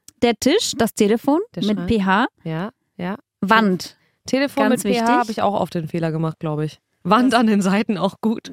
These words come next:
Speaker 1: Gut,
Speaker 2: An beiden
Speaker 1: wichtig.
Speaker 2: Seiten.
Speaker 1: Essen.
Speaker 2: Ja. Das Ei. Der Saft. Der Fisch. Aber die Artikel haben auf jeden Fall schon früh Sinn gemacht.
Speaker 1: Ja,
Speaker 2: Die
Speaker 1: die
Speaker 2: Gurken und dann, was ist da in Klammern?
Speaker 1: Много ч-, äh, множ-,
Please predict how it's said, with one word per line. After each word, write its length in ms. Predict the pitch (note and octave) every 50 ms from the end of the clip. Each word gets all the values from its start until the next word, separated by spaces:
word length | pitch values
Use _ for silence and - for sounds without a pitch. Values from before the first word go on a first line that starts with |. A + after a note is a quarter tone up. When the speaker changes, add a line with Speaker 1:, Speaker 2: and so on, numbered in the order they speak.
| F#3+ G3+
Speaker 1:
Gut, 320 | G3+ A3+ A#3+ E4+ A4+ - -
Speaker 2:
An 120 | - A3+ C#4
beiden 280 | F3+ F#3+ - F#4 A#4+ G#3+
Speaker 1:
wichtig. 100 | G#3+ F#3+
Speaker 2:
Seiten. 260 | - - - G#3+ G3+ - A#3 B3 B3 A3 A3
Speaker 1:
Essen. 560 | C4 E4 - - - G3 F3+ F3 E3+ E3+ - _ _
Speaker 2:
Ja. 160 | - G3+ A3+ - _ _ _ _ _ _ _ _ _ _ _ _ _ _ _ _ _ _ _ _ _ _ _ _ _ _ _ _ _
Das 180 | - G3+ F3+ -
Ei. 320 | - E3 D#3+ D#3+ D#3+ D#3 - _ _ _ _ _ _ _ _ _ _ _ _ _ _ -
Der 160 | - F3+ F3+ F3+
Saft. 440 | - D#3+ D#3 - - _ - - _ _ _ _ _ - -
Der 120 | G3+ G#3+
Fisch. 220 | - - G#3 - -
Aber 180 | - F#3+ G3+ G3
die 100 | G#3+ G3+
Artikel 380 | F#3+ - - C4+ - - D4
haben 140 | B3+ C4 B3+
auf 100 | A#3+ -
jeden 120 | C4 C4 B3
Fall 80 | B3+
schon 180 | - - G#3+ F#3+
früh 380 | - - - B3+ C4 C4+ B3+
Sinn 200 | G#3+ A#3 A3+ A3
gemacht. 380 | G3+ F3 D#3 D3+ E3 - - _ -
Speaker 1:
Ja, 280 | G3+ F#3+ G3 G3 - - _ _ -
Speaker 2:
Die 160 | G3+ F#3 A#3
Speaker 1:
die 200 | - C4+ C#4 - -
Speaker 2:
Gurken 880 | - A#3 B3 C4 C4+ - - A#3 G#3+ A3 A#3+ B3+ C4 C4+ C#4+ D4 D4 C#4+
und 200 | - G3+ G3 -
dann, 260 | E3+ F3 G#3+ C#4+ F4 E4
was 160 | C4 G3+ F#3+ -
ist 120 | - -
da 100 | A3+ G#3+
in 200 | G#3+ G3+ G3 F#3
Klammern? 320 | - F#3+ F#3 G#3 B3 D#4+ - _ _ _ _ -
Speaker 1:
Много 440 | A3 A3+ A#3 A#3+ B3 A3+ A#3 A3+
ч-, 160 | A3 - - - -
äh, 300 | G#3 G#3+ G#3 G#3 G#3 G#3
множ-, 380 | G#3 G#3 G#3+ G#3+ G#3+ G#3 G#3